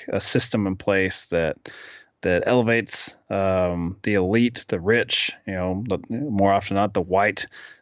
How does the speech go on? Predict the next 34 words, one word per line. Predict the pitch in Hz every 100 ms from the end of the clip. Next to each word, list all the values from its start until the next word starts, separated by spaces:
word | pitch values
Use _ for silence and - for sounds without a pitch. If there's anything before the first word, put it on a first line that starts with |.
| _
Um, | 95 95 90 87 87 82 - _ _ _ _ _ _ _ _ -
but, | 127 123 110 90 131
you | 131 147
know, | 139
there | 143 156
is | 165
that | 139 120
concern | 127 113 180 147 98 92 -
of, | 101
like, | 107 101
okay, | 113 120
<laughs> |
when, | 117 - 165 - - - -
when | 143 110
things | 135 143 127
change | - 123 110 104
or, | 107
you | 107
know, | 104 98
the, | 104
the | 107 107
rage | 110 117 117 107 -
overtakes, | 113 101 101 131 113 - - - -
um, | 101 98 95 95 92 95 104
people | 117 107 98 107
who | 107 98 95 87
have | - 113
a | 92
reason | 98 165 131 110
to | -
be | 107 98
upset | 82 - 107
and | 82
angry, | 117 107 95 95